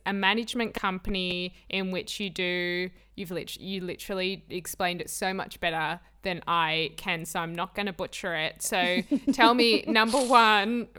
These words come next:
Speaker 1: what is A S M? And number two, why did you wanna start it?
Speaker 2: Um, so A S M is basically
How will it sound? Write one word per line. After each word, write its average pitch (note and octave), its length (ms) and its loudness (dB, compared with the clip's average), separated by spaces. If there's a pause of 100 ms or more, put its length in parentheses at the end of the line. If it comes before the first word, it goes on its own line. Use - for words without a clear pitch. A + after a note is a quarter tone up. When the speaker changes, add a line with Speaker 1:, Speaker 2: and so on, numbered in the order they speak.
Speaker 1:
what G#3 420 2
is F#3 520 -2
A F3 180 2
S F3 220 -2
M? E3 320 0
And F#3+ 120 -2
number F#3 280 -2
two, F#3+ 540 -4
why F3 420 -2
did E3+ 260 -10
you E3+ 100 -8
wanna D#3 220 -10
start F#2 380 -6
it? - 180 -12 (2000)
Speaker 2:
Um, A#3+ 440 8 (240)
so A#3+ 540 8
A - 200 4 (100)
S F4+ 240 2
M A3 340 2 (120)
is A3+ 160 -2
basically G#3+ 1080 4